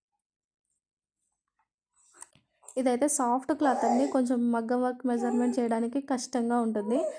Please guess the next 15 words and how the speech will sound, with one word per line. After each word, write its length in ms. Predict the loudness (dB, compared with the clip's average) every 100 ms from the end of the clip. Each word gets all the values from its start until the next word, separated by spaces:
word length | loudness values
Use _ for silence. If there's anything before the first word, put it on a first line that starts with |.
| -16 -12
మనకి 260 | 0 2 4
ఏదైనా 300 | 4 4 4 4 0
స్టిఫ్‌గా 500 | -12 -10 -6 0 4 6
నిలబడే 420 | 6 6 4 4
క్లాత్ 280 | 4 2 2
అయితే 200 | 0 2 2 2 0
చాలా 240 | 0 2 2
ఈజీగా 360 | 2 2 4 4
అనిపిస్తది, 560 | 2 0 -4 -4 -4 -4
అనిపిస్తది 460 | -2 -2 -2 0 0
అనమాట 300 | 0 -2 -2 0
మెజర్‌మెంట్ 500 | 0 0 0 0 0
తీసేదానికి. 640 | -2 -2 0 -2 -2 -4 -6 -6 _ _ _ _ _ _ _ _ -18
So, 240 | -10 -6 -6 -4
కొంచెం 280 | -2 0 0